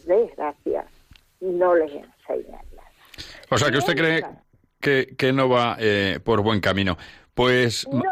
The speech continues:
Speaker 1: va por buen camino, <clears throat> por desgracia, por desgracia,
Speaker 2: Ya.
Speaker 1: por desgracia, no va por buen camino.
Speaker 2: Pues, María,
Speaker 1: Claro, los
Speaker 2: sí.
Speaker 1: Dígame,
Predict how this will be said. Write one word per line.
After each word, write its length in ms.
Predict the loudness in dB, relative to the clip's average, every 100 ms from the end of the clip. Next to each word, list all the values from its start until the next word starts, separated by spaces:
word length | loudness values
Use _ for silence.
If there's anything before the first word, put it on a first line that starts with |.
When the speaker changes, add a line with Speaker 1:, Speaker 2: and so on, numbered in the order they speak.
| -4 -4
Speaker 1:
va 180 | -4 -2
por 200 | -2 -2
buen 240 | -2 -2 -2
camino, 300 | -2 -2 -2
<clears throat> 60 | 0
por 220 | 0 0
desgracia, 800 | -2 0 0 0 -2 -2 -2 -4 -2
por 160 | 0 2
desgracia, 560 | 2 0 -2 -4 0 2
Speaker 2:
Ya. 260 | 2 -2 -8 _
Speaker 1:
por 220 | -2 -2 0
desgracia, 680 | -2 -2 -6 -8 -4 -2 2
no 320 | 4 4 4
va 200 | 2 0 0
por 220 | 0 2
buen 320 | 0 0 -2
camino. 560 | -4 -12 -12 -16 -20 -20 _ _ -4
Speaker 2:
Pues, 160 | 0 2
María, 380 | 2 2 0 -2
Speaker 1:
Claro, 400 | -4 -6 -4 -2
los 180 | -2 -4 -10 -18 -8
Speaker 2:
sí. 260 | -2 -2 -2
Speaker 1:
Dígame, 460 | -2 0 0 -2